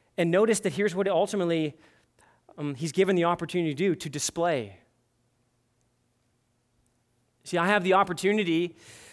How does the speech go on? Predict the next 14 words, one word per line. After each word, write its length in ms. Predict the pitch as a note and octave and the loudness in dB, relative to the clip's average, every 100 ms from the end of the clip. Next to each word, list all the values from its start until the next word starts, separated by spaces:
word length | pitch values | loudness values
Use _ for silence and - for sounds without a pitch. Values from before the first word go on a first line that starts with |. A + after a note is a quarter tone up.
| - - _ | -20 -20 _
to 140 | - | -8
display, 1040 | D3+ E3+ - - - F3+ A3 F#3+ C3 A#2+ - _ _ _ _ _ _ _ _ _ _ _ | -4 -4 -4 -6 0 4 6 6 2 -2 -14 _ _ _ _ _ _ _ _ _ _ _
to 80 | F3+ | -6
display 360 | E3+ - A#3 | -2 4 6
something 460 | A#3+ A3+ A3 G#3+ F#3 | 6 4 2 2 4
really 240 | G#3+ A#3 | 4 4
unique 400 | G#3 F#3 F#3+ A#3 | 2 0 0 2
and 100 | G3 | 0
powerful 600 | E3+ F#3 G#3+ B3+ A#3+ F#3 | 0 2 4 4 2 0
when 120 | E3+ E3 | 2 2
I'm 220 | D#3+ D#3+ - - _ | 0 -2 -8 -20 _
cultivating 640 | - G#3 G#3+ A3 G3 F#3 F3 | 0 2 2 2 2 2 0
this 200 | E3+ - | -2 -4
heart 680 | - - G#3+ G#3+ D3+ - - | -12 0 4 4 2 -4 -14